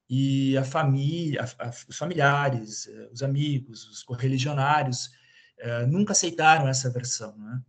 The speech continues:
Eh, sempre trabalharam com a hipótese, eh, sempre acreditaram na, na, no assassinato político do Aparício. A família luta por um bo-, bastante tempo, eh, pra,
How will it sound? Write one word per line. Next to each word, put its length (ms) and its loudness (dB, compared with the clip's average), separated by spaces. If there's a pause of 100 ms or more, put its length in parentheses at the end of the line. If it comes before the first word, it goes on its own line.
(380)
Eh, 320 -8
sempre 260 0
trabalharam 560 2
com 380 -6
a 80 -2
hipótese, 800 0
eh, 380 -10 (100)
sempre 200 -6
acreditaram 400 2
na, 160 2
na, 160 4
no 220 6
assassinato 580 4
político 460 0
do 80 0
Aparício. 540 -2 (960)
A 80 0
família 360 8
luta 340 4
por 120 0
um 100 4
bo-, 180 -2
bastante 460 0
tempo, 440 2 (600)
eh, 120 0
pra, 920 6